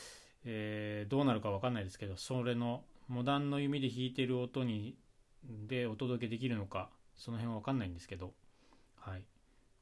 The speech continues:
こんな感じで、ちょっと今日は出来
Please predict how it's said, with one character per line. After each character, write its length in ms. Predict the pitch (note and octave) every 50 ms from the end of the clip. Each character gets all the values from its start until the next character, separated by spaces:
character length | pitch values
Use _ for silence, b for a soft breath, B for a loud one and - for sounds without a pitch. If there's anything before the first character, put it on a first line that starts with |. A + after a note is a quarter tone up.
| - -
こ 60 | -
ん 100 | A2 G#2+
な 140 | G#2 G#2+ G#2 G2 - -
感 240 | - G#2 G#2 G#2 G2+
じ 160 | G2 G2+ G2+
で、 220 | G2+ G2+ G2+ G#2 - b b b b b b b
ち 60 | - -
ょ 40 | - -
っ 40 | -
と 60 | -
今 100 | - G2+
日 60 | F#2+ F2+
は 60 | F2+ - b b b b b b b b b b b - - -
出 80 |
来 40 | A2